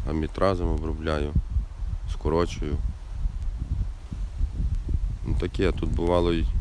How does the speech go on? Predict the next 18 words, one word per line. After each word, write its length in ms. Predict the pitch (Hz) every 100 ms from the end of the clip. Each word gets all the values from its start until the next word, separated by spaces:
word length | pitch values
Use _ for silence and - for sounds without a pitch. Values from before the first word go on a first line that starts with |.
| -
краще. 380 | 92 90 82 -
Меду 280 | 87 90 87
тут 200 | - - - - -
куча 400 | 120 - 85 73 - - - -
на 80 | 78
зиму 300 | 78 82 78
остається, 600 | 76 - 76 76 - 73
а 20 |
бджоли 380 | 76 73 85 92
щось 300 | 87 - - - - - - - -
хотілось 420 | - - 87 85
би, 140 | - 80
щоб 160 | 82
більше 440 | 76 76 71 - 67
було. 360 | 69 71 71 - - - - - - - - -
А 40 |
чому 340 | - - 90 95
так? 200 | -